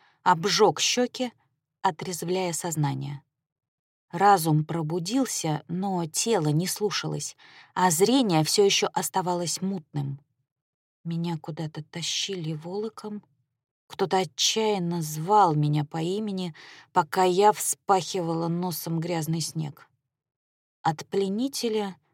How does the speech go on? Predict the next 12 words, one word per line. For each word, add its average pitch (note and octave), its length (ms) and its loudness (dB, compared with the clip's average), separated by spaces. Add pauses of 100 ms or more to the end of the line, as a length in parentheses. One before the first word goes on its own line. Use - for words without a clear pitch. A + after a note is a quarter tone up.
(360)
на F#3 160 0
удивление, F#3+ 720 0
пахло F#3 420 -2
тонкими G3+ 540 -4
женскими F3 560 -6
духами, D#3 760 -4 (560)
хотя G#3 540 4
крепкая G3 500 -2
хватка E3+ 540 2
на F3 100 0
моих E3+ 420 0
волосах, F3 680 -2